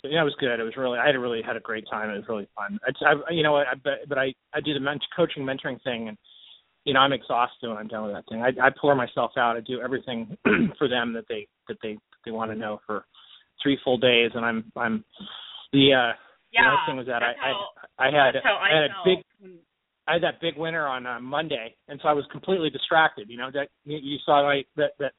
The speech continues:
Speaker 1: Green Mountain Coffee one?
Speaker 2: Yeah.
Speaker 1: Oh, son of a bitch! It was awesome. I, I had <clears throat> my, uh, the, uh, I had the, I had these calls, Maureen, that, that, um, I had,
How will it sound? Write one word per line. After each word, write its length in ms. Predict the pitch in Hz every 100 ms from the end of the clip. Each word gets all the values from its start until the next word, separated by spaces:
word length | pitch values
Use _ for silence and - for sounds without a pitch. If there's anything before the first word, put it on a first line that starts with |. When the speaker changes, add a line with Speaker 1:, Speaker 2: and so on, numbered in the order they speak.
| -
Speaker 1:
Green 180 | 160 143
Mountain 220 | 143 127
Coffee 320 | 151 143 165
one? 220 | 156 160 170 _ _ _ _ _ _ _ - 196
Speaker 2:
Yeah. 360 | 208 190 147 - _ _ _ _ _ _ _ _
Speaker 1:
Oh, 300 | 185 202 156 - _ _ _ 214
son 140 | 202
of 80 | 131
a 40 |
bitch! 320 | 113 165 127 139
It 20 |
was 100 | 139
awesome. 340 | 151 160 - _ _ _ _ -
I, 140 | 170 -
I 100 | 151
had 840 | 180 165 160 _ _ - 190 180 135
<clears throat> 40 |
my, 160 | 165 160
uh, 320 | 156 156 147
the, 140 | 139 147 139
uh, 40 | 123 -
I 80 | 151
had 140 | 165
the, 80 | 143 -
I 80 | 160
had 80 | 156
these 100 | 139 -
calls, 280 | 156 156 147
Maureen, 320 | 131 127 131
that, 140 | 127 -
that, 140 | 135 123 _ -
um, 200 | 123 120
I 60 | 147
had, 120 | 151